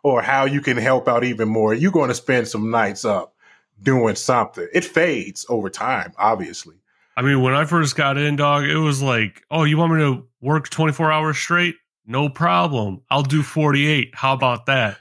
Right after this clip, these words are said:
Speaker 1: Yeah,
Speaker 2: I'll
Speaker 1: exactly.
Speaker 2: do forty-eight. No spot bonus, no pay increase. Didn't even get brought up in my review.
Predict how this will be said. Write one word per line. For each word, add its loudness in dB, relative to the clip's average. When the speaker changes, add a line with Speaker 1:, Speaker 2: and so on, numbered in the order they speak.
Speaker 1:
Yeah, 0
Speaker 2:
I'll -2
Speaker 1:
exactly. 0
Speaker 2:
do 2
forty-eight. 0
No 0
spot 0
bonus, -4
no -2
pay 0
increase. -2
Didn't 0
even 0
get 0
brought 2
up 0
in -4
my 0
review. -2